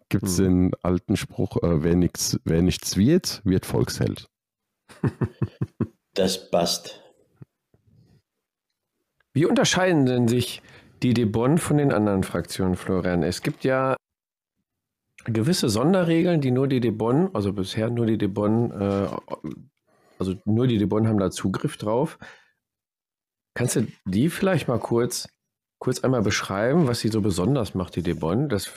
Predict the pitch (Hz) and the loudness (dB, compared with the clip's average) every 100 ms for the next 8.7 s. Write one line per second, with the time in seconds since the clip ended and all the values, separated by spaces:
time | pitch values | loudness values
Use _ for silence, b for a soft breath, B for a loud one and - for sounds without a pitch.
0 | 113 107 113 110 95 104 - 107 - 123 | -8 -6 -4 -4 -2 -2 -2 -4 -2 0
1 | 143 131 127 135 127 123 143 196 - - | 2 2 2 0 0 0 2 0 -2 -2
2 | 143 151 - - 120 123 127 113 110 107 | 0 -2 -8 -4 -2 0 0 -4 -2 -2
3 | 110 123 139 b b b _ _ _ _ | -2 -2 -4 b b b _ _ _ _
4 | 107 107 - 113 107 104 113 104 110 - | -4 -4 -2 2 2 2 -2 -2 -4 -2
5 | 107 104 104 107 104 107 110 104 107 110 | -2 0 0 0 0 -2 -2 0 2 2
6 | 95 98 98 107 107 110 117 107 104 107 | 2 0 0 2 2 2 0 -2 0 2
7 | 104 92 107 95 - 101 92 92 - 196 | 2 2 0 0 0 0 0 -2 -4 -4
8 | 87 78 73 76 73 - | -2 -2 -2 -2 -2 -4